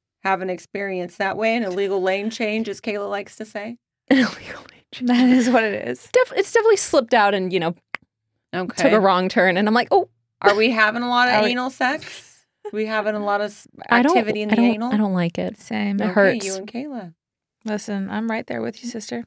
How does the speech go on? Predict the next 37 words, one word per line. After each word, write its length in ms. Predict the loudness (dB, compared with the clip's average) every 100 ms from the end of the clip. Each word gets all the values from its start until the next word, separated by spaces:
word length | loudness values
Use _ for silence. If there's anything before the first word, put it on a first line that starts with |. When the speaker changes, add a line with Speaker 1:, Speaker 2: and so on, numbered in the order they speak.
| _
Speaker 1:
Have 80 | -6
you 80 | -4
ever 140 | -2
accidentally 560 | -4 -4 -8 -10 -8 -10
fisted 440 | -12 -16 -16 -18
yourself? 400 | -18 -20 -20 -20 -20 _ _ -20 -18 -16 -2
Speaker 2:
How 80 | 2 6
does 180 | 6 6
that 260 | 4 4
Speaker 1:
<laughs> 20 | 2
Speaker 2:
happen? 680 | 2 2 2 0 -2 -6 -8 0
Speaker 3:
I've 160 | 0
heard 320 | 2 0 0
things 260 | 0 -2 0
about 480 | -2 2 2 2 0
the 260 | -4 -4 -2
anus 600 | -2 0 0 -2 -4 -10 0
that 420 | 2 4 4 0 -6 _ -4
I 60 | 2
never 280 | 2 2
thought 220 | 2 2 2
I 80 | 0
would 140 | -4
hear 460 | -6 -8 -8 -10 -16 -16
Speaker 1:
Mm. 240 | -12 -8
Speaker 3:
in 120 | -4 -2
the 100 | 0
last 340 | -2 -2 -4
few 120 | -6
months. 580 | -6 -6 -8 -10 -12 -14 -18 -16
Speaker 1:
Mm. 280 | -14 -14 -16 -6
Speaker 3:
A 80 | 0
lot 440 | 2 2 4 2
of 100 | 2
anal 300 | -2 -4 -4
talk. 640 | -6 -2 2 2 0 -6 -16
Speaker 1:
Mm-hmm. 320 | -16 -14 -16